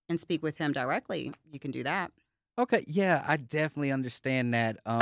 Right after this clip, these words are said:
Speaker 2: because
Speaker 1: <laughs>
Speaker 2: I wouldn't want you to print anything that, that, that they weren't okay with.
Speaker 1: Oh, that'd be
Speaker 2: So,
Speaker 1: bad on a thousand
Speaker 2: so
Speaker 1: shirts.
Speaker 2: the artwork,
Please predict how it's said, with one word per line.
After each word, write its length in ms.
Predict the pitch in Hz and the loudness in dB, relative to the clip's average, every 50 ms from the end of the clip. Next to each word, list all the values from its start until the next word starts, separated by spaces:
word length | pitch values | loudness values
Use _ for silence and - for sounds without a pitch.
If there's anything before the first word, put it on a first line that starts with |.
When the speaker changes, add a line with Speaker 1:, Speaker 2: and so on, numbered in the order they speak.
| - | 6
Speaker 2:
because 320 | - - - - 127 117 113 | 6 4 4 4 6 8 8
Speaker 1:
<laughs> 240 | 339 539 - - _ _ | 8 8 6 -2 _ _
Speaker 2:
I 120 | - 151 175 | 8 8 10
wouldn't 260 | 160 175 175 151 147 156 | 10 10 8 8 8 8
want 220 | 151 160 - - | 8 8 8 6
you 100 | 165 151 | 4 4
to 80 | 139 135 | 6 4
print 200 | - - 165 147 | 6 6 6 6
anything 440 | 147 143 139 135 - - 139 139 135 | 8 6 4 4 4 4 4 6 6
that, 240 | 127 123 123 120 113 - _ _ | 6 6 6 6 4 0 _ _
that, 280 | - 117 113 117 117 - - | 2 2 4 4 2 0 2
that 240 | 113 120 120 - - | 4 4 4 4 4
they 160 | 123 123 127 | 4 4 6
weren't 280 | 120 123 123 123 117 - | 6 4 2 2 0 0
okay 400 | 117 120 113 - - 139 127 123 | 0 0 0 2 2 2 2 4
with. 140 | 113 117 - | 4 4 4
Speaker 1:
Oh, 260 | 147 143 143 135 139 139 - | 4 4 2 0 -4 -6 -10
that'd 120 | - 139 139 | -10 -6 2
be 60 | 135 | 6
Speaker 2:
So, 260 | 160 151 147 139 139 | 8 10 10 10 8
Speaker 1:
bad 40 | 135 | 6
on 100 | 127 127 | 4 0
a 20 | 123 | -6
thousand 100 | - - | 2 6
Speaker 2:
so 320 | 165 160 151 143 139 139 135 | 8 10 10 10 10 8 6
Speaker 1:
shirts. 320 | 127 131 131 127 - - _ | 2 -4 -12 -16 -18 -6 _
Speaker 2:
the 160 | - 147 151 143 | 6 6 6 8
artwork, 540 | - 165 196 208 170 151 156 151 143 131 - | 10 10 12 10 10 8 8 8 8 6 4